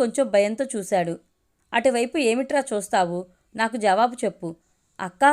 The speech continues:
ఆ స్వాతిని నువ్వు ఇష్టపడుతున్నావా లేదా?" "అది అప్పుడు ఇష్టపడ్డాను, ఇప్పుడు?" "ఇప్పుడు, ఇప్పుడు?" తడబడుతున్న తమ్ముడు మొహాన్ని పైకెత్తింది.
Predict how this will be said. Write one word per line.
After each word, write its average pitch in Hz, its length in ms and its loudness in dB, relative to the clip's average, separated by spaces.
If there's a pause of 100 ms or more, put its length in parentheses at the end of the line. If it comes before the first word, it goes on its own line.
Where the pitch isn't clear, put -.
(440)
ఆ 226 120 -2
స్వాతిని 226 460 -2
నువ్వు 254 200 -2
ఇష్టపడుతున్నావా 233 800 -2
లేదా?" 240 320 0 (540)
"అది 220 300 0
అప్పుడు 247 380 0 (260)
ఇష్టపడ్డాను, 214 640 0 (400)
ఇప్పుడు?" 269 340 -2 (640)
"ఇప్పుడు, 233 360 -6 (540)
ఇప్పుడు?" 226 320 -4 (580)
తడబడుతున్న 294 520 4
తమ్ముడు 247 340 0
మొహాన్ని 233 380 0
పైకెత్తింది. 202 720 -4